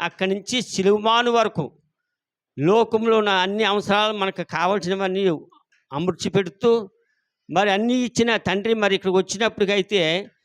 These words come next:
ఇక్కడ కూడా మరి ఆకారు పాయి-, ఆకారు మాటలో, మరి దొంగన్న మాటలో, "ప్రభా, నీవు నన్ను జ్ఞాపం చేసుకోమని" అనే మాటలో ప్రభు అంటున్నాడు, "అయ్యా, నీవు కూడా నాతో"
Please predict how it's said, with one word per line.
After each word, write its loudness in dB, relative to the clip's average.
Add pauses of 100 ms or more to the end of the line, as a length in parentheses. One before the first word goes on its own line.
(200)
ఇక్కడ -2
కూడా 2
మరి -2
ఆకారు 0
పాయి-, -2
ఆకారు 0
మాటలో, 0 (300)
మరి -2
దొంగన్న -2
మాటలో, -2 (400)
"ప్రభా, 2
నీవు 2 (160)
నన్ను 0
జ్ఞాపం -2
చేసుకోమని" -2
అనే -2
మాటలో -2
ప్రభు 0
అంటున్నాడు, 0 (240)
"అయ్యా, -2 (360)
నీవు 4
కూడా 0
నాతో" 2